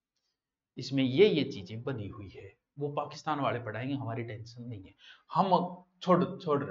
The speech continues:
आ जाओ, आपने भारत पर आओ। दो देशों में फैला हुआ है, भारत में लगभग पिचासी परसेंट है, पन्द्रह परसेंट है, और पन्द्रह परसेंट में ईशा बेहुदा नाम दे रखे हैं।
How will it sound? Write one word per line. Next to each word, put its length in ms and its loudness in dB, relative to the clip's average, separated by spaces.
आ 80 10
जाओ, 340 4
आपने 240 8
भारत 380 -8
पर 80 -12
आओ। 100 -18
दो 240 12
देशों 340 12
में 220 4
फैला 220 4
हुआ 240 2
है, 160 -10
भारत 480 12
में 100 12
लगभग 460 10
पिचासी 440 6
परसेंट 400 0
है, 80 2
पन्द्रह 340 10
परसेंट 460 2
है, 200 2
और 120 2
पन्द्रह 300 8
परसेंट 360 4
में 120 -2
ईशा 220 0
बेहुदा 400 4
नाम 260 2
दे 80 -2
रखे 280 -6
हैं। 140 -18